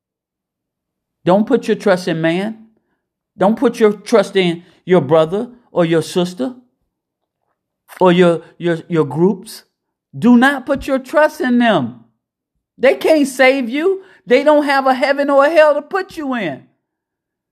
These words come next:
The one who opened the seals, the one who called out the judgment, is Jesus Christ, the Lamb, the I Am, the beginning and the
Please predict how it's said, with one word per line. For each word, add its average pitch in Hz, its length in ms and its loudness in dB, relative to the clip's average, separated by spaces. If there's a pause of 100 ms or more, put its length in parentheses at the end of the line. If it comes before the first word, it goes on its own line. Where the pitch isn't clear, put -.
(1700)
The 185 160 2
one 285 300 4
who 294 160 0
opened 269 340 2
the 240 60 -2
seals, 320 640 -8 (400)
the 196 100 2
one 277 240 4
who 320 140 2
called 277 280 4
out 247 140 2
the 226 100 -6
judgment, 302 840 -2 (880)
is 202 180 0
Jesus 190 380 -2
Christ, 190 340 -2
the 165 80 0
Lamb, 165 560 -4 (800)
the 147 260 -2
I 165 200 2
Am, 175 520 -4 (800)
the 143 100 -8
beginning 180 640 -2 (120)
and 160 180 0
the 160 100 -2